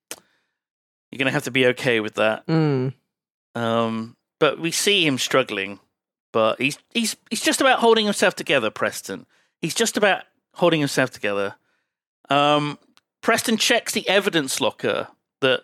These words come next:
Speaker 1: for Mary's possessions that have been confiscated, and he finds a little ribbon, and he sniffs it and puts it in his pocket. And I fuck,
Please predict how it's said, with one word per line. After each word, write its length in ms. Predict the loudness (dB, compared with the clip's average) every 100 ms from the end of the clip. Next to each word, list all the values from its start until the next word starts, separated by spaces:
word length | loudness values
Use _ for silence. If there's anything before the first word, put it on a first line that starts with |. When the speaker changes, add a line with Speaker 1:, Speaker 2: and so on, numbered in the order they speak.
| _ _ _ 0
Speaker 1:
for 100 | 2
Mary's 380 | 4 4 2 0
possessions 840 | -2 2 0 0 -6 -8 -10 -6
that 160 | -4 0
have 240 | -2 -2
been 240 | -6 -6 -6
confiscated, 720 | -8 -8 -8 -4 -2 -2 -4 _ _ _ _
and 160 | 0 2
he 140 | 0
finds 380 | 0 2 2 2
a 40 | 0
little 240 | 0 0
ribbon, 540 | 2 2 2 0 -4 -12 _ _ -2
and 140 | 0
he 60 | 0
sniffs 460 | -2 -2 -4 0
it 260 | 0 0 _ _ _ _ _
and 160 | -4 0
puts 220 | -2 0
it 60 | -2
in 60 |
his 100 | -2
pocket. 500 | -2 -4 -2 -4 -4 -10 _ _ -2
And 160 | 0 2
I 240 | 2 2
fuck, 380 | -2 -2 0